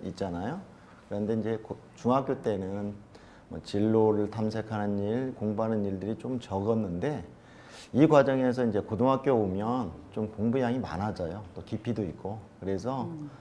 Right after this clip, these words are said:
Speaker 1: 가급적이면 국영수 과목 공부 좀, 좀 많이 해보고요. 그다음에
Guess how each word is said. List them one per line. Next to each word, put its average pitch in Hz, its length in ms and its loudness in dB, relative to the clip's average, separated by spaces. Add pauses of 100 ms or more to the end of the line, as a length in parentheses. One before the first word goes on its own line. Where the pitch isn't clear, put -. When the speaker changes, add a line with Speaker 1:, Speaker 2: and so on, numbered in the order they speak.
(140)
Speaker 1:
가급적이면 110 1160 -2
국영수 117 500 2
과목 110 640 -2
공부 98 180 -4
좀, 92 160 -6
좀 90 160 -6
많이 90 280 -2
해보고요. 131 540 0 (440)
그다음에 90 280 -6